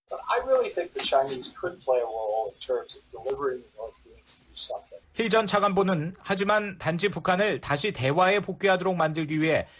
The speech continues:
Speaker 2: 미국이 먼저 행동해서는 안 된다고 말했습니다. 미국이 원하는 만큼 북한도 대화를 원해야 하기 때문이라는 겁니다.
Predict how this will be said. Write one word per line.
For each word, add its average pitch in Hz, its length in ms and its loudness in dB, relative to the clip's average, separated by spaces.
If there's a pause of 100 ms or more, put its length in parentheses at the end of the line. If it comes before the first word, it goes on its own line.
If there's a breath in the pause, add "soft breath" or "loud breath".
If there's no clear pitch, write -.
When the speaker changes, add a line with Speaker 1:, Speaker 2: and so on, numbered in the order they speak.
Speaker 2:
미국이 160 400 2
먼저 165 460 2
행동해서는 190 680 0
안 139 220 -2
된다고 151 400 2
말했습니다. 107 680 -2 (440 loud breath)
미국이 185 360 4
원하는 190 400 6
만큼 180 420 0
북한도 185 440 0
대화를 170 500 2
원해야 175 520 4
하기 156 220 -6
때문이라는 123 500 -2
겁니다. 92 440 -4